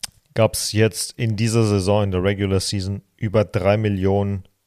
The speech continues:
dreiundneunzigtausendsechzig Zuschauer,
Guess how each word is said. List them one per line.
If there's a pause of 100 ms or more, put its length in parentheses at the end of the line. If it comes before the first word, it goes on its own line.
(640)
dreiundneunzigtausendsechzig
Zuschauer,